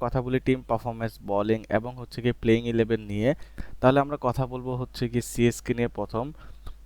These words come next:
যেখানে তাদের ব্যাটাররা সব মিলে এখানে রান করেছিল, আহ, একশো ছিয়াত্তর রান মুম্বাইয়ের বিপক্ষে এবং মুম্বাই কিন্তু সেটা ইজিলি চেজ করে নিয়েছিল মাত্র পনেরো ওভার পাঁচ বলে একটি উইকেট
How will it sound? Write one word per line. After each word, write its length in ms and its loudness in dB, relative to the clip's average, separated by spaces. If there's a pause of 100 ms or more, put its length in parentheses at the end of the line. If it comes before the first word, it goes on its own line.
(140)
যেখানে 360 10
তাদের 180 6 (100)
ব্যাটাররা 460 6 (140)
সব 180 0 (140)
মিলে 280 4
এখানে 220 0 (100)
রান 120 6 (140)
করেছিল, 400 -4 (100)
আহ, 760 4 (140)
একশো 240 0 (140)
ছিয়াত্তর 500 4
রান 140 6 (160)
মুম্বাইয়ের 400 0
বিপক্ষে 520 2
এবং 120 -2 (100)
মুম্বাই 320 0
কিন্তু 240 -10
সেটা 160 0 (160)
ইজিলি 320 4
চেজ 160 6 (120)
করে 220 -4
নিয়েছিল 360 0 (220)
মাত্র 200 -2 (160)
পনেরো 320 -6
ওভার 160 -4 (120)
পাঁচ 140 6 (120)
বলে 140 6 (260)
একটি 340 -2
উইকেট 300 2